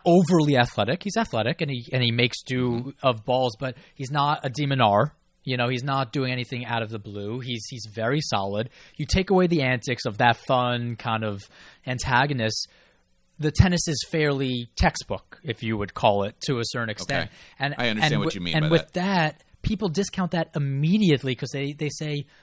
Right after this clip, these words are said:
Speaker 1: "Well, that's just tennis." Well, yeah, that fucking works. Tennis works in a tennis world where
Speaker 2: And
Speaker 1: you
Speaker 2: it's really good tennis.
Speaker 1: Right,
Speaker 2: It's
Speaker 1: so,
Speaker 2: really good.
Speaker 1: you know, I think, I don't know why people gave more credit to Nakashima earlier on. Maybe it was just a little more, um,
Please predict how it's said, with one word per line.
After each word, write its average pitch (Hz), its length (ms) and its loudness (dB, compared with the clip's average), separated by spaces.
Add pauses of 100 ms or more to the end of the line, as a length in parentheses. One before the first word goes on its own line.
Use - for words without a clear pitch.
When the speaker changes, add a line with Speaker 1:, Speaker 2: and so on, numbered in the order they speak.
(100)
Speaker 1:
"Well, 180 120 -4
that's 196 200 -6
just 190 200 -8
tennis." 190 500 -6 (100)
Well, 180 140 -6
yeah, 226 180 -6
that 135 200 -4
fucking 175 280 0
works. 202 260 4
Tennis 190 300 0
works 175 280 4
in 135 60 0
a 127 60 0
tennis 131 320 -2
world 139 360 2 (300)
where 147 140 4
Speaker 2:
And 143 100 6
Speaker 1:
you 151 60 6
Speaker 2:
it's 147 140 -2
really 120 420 0
good 113 300 2
tennis. 76 380 -6
Speaker 1:
Right, 151 200 0
Speaker 2:
It's 107 100 -4
Speaker 1:
so, 147 260 0
Speaker 2:
really 120 340 0
good. 92 420 -2
Speaker 1:
you 160 120 -2
know, 143 160 0
I 139 80 0
think, 156 480 -4 (280)
I 147 80 -2
don't 156 180 0
know 147 160 2
why 123 420 0
people - 300 -12
gave 120 200 -8
more 117 200 -6
credit 113 260 -6
to - 80 -14
Nakashima 123 680 0
earlier 165 340 4
on. 160 240 2
Maybe 120 220 0
it 117 60 0
was 110 120 -4
just 107 160 -10
a - 40 -10
little 110 180 -4
more, 107 600 0
um, 101 640 -6